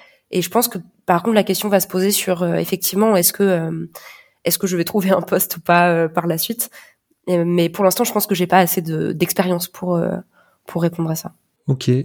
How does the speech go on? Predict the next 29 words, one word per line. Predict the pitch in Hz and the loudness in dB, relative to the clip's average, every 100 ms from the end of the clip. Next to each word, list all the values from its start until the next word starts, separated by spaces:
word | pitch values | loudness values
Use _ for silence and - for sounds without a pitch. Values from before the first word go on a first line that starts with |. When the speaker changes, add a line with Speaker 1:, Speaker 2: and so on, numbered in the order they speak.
| - | -6
Speaker 2:
Tu | - | -8
parlais | 131 139 147 | 0 2 2
tout | 143 - | -2 0
à | |
l'heure | 139 147 | 2 0
sur, | - - 135 123 | -4 -4 -2 0
euh, | 123 | 0
les | 120 120 120 | 0 0 0
effets | 135 131 147 | -2 2 2
de, | 135 127 | 4 2
de | 120 | 0
troisième | 120 - 127 135 135 147 - _ | 0 2 4 4 4 0 -4 _
ordre | 151 143 131 123 | -2 -2 0 -2
du | 120 120 | -2 -4
numérique. | 123 123 139 - - _ | -2 -2 -2 -6 -14 _
Je | - 117 | -14 -10
reprends | 110 117 | -8 -8
ton, | 113 117 131 - | -10 -14 -16 -10
du | 117 117 | -10 -8
coup, | 123 | -6
ton | - 117 | -2 4
vocabulaire, | 127 131 127 120 117 139 | 4 6 4 4 2 0
si, | - - | -2 0
Speaker 1:
Mhm. | 220 311 - - - 185 | 4 4 0 -10 -4 -4
Speaker 2:
si | 175 - | -4 -6
tu | - | -2
me | 120 | 2
le | 117 | 2
permets. | 120 120 127 143 | 2 2 2 0